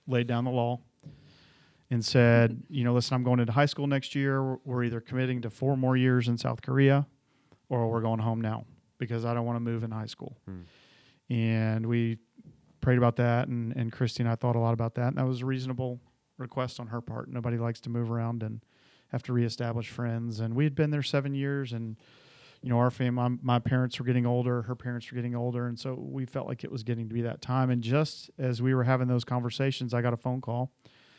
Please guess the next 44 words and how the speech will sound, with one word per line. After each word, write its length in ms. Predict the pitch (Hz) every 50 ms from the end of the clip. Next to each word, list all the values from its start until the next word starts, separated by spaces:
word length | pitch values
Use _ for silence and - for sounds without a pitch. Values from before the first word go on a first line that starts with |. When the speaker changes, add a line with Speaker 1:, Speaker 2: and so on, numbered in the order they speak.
| - _ _ _ -
Speaker 1:
from 160 | - 127 123
a 60 | 117
friend 400 | - - 127 120 120 123 127 123
who 480 | 113 127 123 123 120 117 117 113 113 -
was 240 | - 120 120 117 107
working 280 | 113 123 123 - - 127
at 80 | 127 -
Liberty 260 | 127 117 127 120 120
at 100 | 117 117
the 80 | - 110
time, 420 | - 120 113 113 113 120 127 127 - _ _ _ _ - - - - _ _ _
and 460 | - 123 117 117 117 117 117 117 113 113
another 380 | 113 117 117 123 160 196 156 120
friend 460 | - - 123 113 113 113 117 120 104
who 160 | 117 123 120
is 100 | 117 110
still 380 | - - - - 170 208 233 175
working 320 | 127 123 - - 127 120
at 100 | 123 117
Liberty, 460 | 123 117 113 117 110 117 123 131 - _ _ _ _ _
and 220 | - 123 117 110 110
both 200 | 131 156 170 -
of 140 | 127 113 123
us, 260 | 120 117 - - - -
both 260 | 123 143 170 170 -
of 160 | 131 120 117
them 180 | 123 120 117 117
had 200 | 113 120 117 117
been 180 | 120 117 117
with 140 | 117 113 117
us 180 | 117 113 - -
in 80 | 123
South 240 | - - - 127 -
Korea. 300 | - - - - - - _ _ _ _ _ _ _ _ _ - _ _ -
So 220 | - - 135 127 123
they 220 | 127 131 139 131
had 100 | 131 123
been 140 | 127 135 127
at 80 | 120
the 40 | - -
school 500 | - - 151 139 139 143 143 147 147 - - -
where 180 | - 131 127
we 140 | 120 127 135
were, 340 | 131 135 131 135 135 135